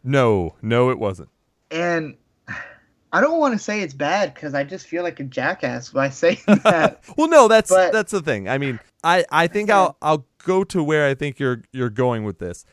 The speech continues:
Speaker 1: Is it's so
Speaker 2: It's hard to
Speaker 1: different.
Speaker 2: like.
Speaker 1: Yeah, it, yeah, that's the thing. It's so different, and it's so not what you're expecting that I think there's an adaptation period to it. And I think with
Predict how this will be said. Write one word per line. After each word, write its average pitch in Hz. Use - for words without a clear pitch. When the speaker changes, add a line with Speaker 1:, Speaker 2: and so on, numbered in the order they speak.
Speaker 1:
Is 143
it's 143
so 185
Speaker 2:
It's 190
hard 269
to 170
Speaker 1:
different. 180
Speaker 2:
like. -
Speaker 1:
Yeah, 196
it, 175
yeah, 208
that's 202
the 190
thing. 156
It's 131
so 208
different, 156
and 127
it's 123
so 160
not 135
what 147
you're 131
expecting 113
that 135
I 127
think 170
there's 156
an 127
adaptation 117
period 170
to 196
it. 202
And 147
I 143
think 175
with 170